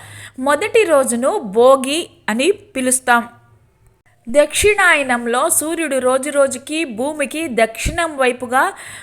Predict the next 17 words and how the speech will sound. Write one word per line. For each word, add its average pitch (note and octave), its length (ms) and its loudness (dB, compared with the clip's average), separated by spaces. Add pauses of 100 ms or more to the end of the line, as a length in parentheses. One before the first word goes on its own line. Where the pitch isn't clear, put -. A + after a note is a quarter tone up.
(120)
కొద్ది E4 360 2
కొద్దిగా C#4+ 520 -2
దూరం D4 400 0 (180)
అవుతూ, B3+ 440 -2 (680)
దక్షిణ A#3 400 0
అర్ధగోళంలో B3+ 1120 2
భూమికి C#4 500 -2
దూరం A#3+ 400 2 (200)
అవడం A3+ 340 2
వల్ల A#3+ 380 2 (500)
భూమిపై D4+ 600 4
చలి E4 500 4
బాగా B3 440 6
పెరుగుతుంది. C4 840 2 (680)
ఈ F4 100 0
చలి G4 420 4
వాతావరణాన్ని D#4+ 1040 4